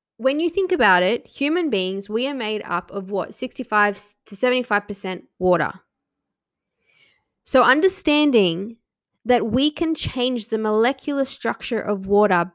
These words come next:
based on the words we speak to it, the energy that we pour into it,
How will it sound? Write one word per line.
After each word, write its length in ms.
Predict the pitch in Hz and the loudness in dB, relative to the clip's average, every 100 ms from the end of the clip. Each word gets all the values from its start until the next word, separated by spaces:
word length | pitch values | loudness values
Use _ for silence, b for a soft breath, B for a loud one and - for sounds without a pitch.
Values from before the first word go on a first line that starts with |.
| - | 0
based 400 | 226 262 - - _ | 0 0 -6 -16 _
on 460 | 208 202 196 190 226 | 0 0 -2 -8 -8
the 80 | 185 | -6
words 420 | 180 202 226 214 | -2 0 0 -2
we 100 | 208 | -8
speak 440 | - - 240 233 | -14 -8 -8 -8
to 180 | - 175 | -8 -6
it, 180 | 180 - | -6 -6
the 160 | 190 - | -14 -8
energy 460 | 196 226 247 220 214 | -2 0 0 0 -2
that 180 | 196 196 | -2 -2
we 300 | 214 202 196 | -2 -4 -4
pour 560 | - - 226 226 226 | -6 0 6 8 6
into 500 | 220 226 233 - 208 | 4 0 -2 -2 -2
it, 220 | 160 165 | 0 -4